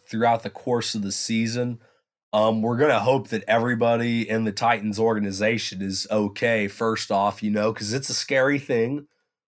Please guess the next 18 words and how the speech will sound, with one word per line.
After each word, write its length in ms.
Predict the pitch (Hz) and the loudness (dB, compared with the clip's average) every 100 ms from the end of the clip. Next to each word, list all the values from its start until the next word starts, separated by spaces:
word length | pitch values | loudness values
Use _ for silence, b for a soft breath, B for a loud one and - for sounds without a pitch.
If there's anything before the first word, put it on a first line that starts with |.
| - | -6
You 140 | 120 | 0
know, 180 | 120 117 | 2 2
it's 140 | 131 - | 2 -2
still 320 | - 139 127 | 0 0 2
relatively 720 | 131 135 127 135 127 127 120 | 4 2 2 -2 -2 0 0
new, 320 | 110 113 131 | 0 0 0
and, 340 | 120 110 110 113 | 0 0 0 -2
you 120 | 113 | 0
know, 180 | 110 113 | 0 0
we've 240 | 127 120 | -2 -2
had 360 | 123 120 110 101 | 2 2 0 -4
some 440 | - 120 113 113 - | -2 -2 -2 -6 -6
rise 560 | 107 135 131 127 113 | 0 2 4 2 -2
in 100 | 120 | -6
the 160 | 113 113 | -6 -4
increase 480 | 120 113 131 117 - | -6 -6 -6 -6 -6
of 140 | 98 | -6
numbers 640 | 104 127 135 113 104 98 | -2 -2 -2 -2 -4 -6